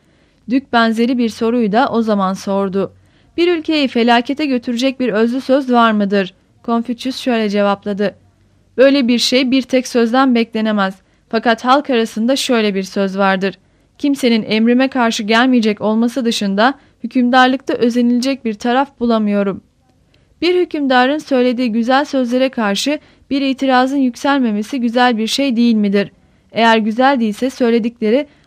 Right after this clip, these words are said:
ama yine de hükümdar söyledi diye itiraz eden çıkmıyorsa, bu sözlerin o ülkeyi felakete sürüklemesi beklenemez mi? On altı. Şii Dükü iyi hükümetin ne anlama geldiğini sorunca Üstad dedi ki,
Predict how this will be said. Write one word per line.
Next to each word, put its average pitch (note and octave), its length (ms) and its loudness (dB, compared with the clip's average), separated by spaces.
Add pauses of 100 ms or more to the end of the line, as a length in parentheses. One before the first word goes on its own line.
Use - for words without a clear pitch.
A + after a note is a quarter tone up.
ama G#3+ 220 0
yine A#3+ 320 2
de B3+ 120 4
hükümdar A#3+ 500 0
söyledi A#3+ 440 -2
diye A3+ 200 2
itiraz A#3+ 420 0
eden G#3+ 280 0
çıkmıyorsa, A3+ 840 -2 (400)
bu C4+ 60 -4
sözlerin B3 500 0
o B3 180 2
ülkeyi A#3+ 340 -2
felakete A#3 560 -2
sürüklemesi A3 640 -4
beklenemez A3 640 -2
mi? G3 200 -4 (1300)
On A#3+ 120 0
altı. G3 480 0 (420)
Şii F4+ 340 0
Dükü B3+ 340 0
iyi D4 260 2
hükümetin C4+ 580 -2
ne D4 80 2
anlama B3 360 4
geldiğini A#3 500 2
sorunca C4 520 0
Üstad C4+ 460 -4
dedi A3 200 -2
ki, G#3+ 280 -2